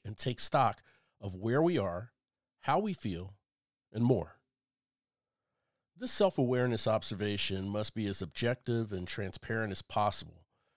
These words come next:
and not fueled by that finger pointing or blaming or, or playing yourself as the victim. Now, mind you, we almost never get this right the first time. It takes practice.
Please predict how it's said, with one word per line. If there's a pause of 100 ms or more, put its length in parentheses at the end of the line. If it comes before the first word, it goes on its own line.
(380)
and
not
fueled
by
that (160)
finger
pointing
or
blaming
or, (320)
or (180)
playing
yourself
as
the
victim. (600)
Now,
mind
you,
we (120)
almost
never
get
this
right
the
first
time. (460)
It
takes
practice.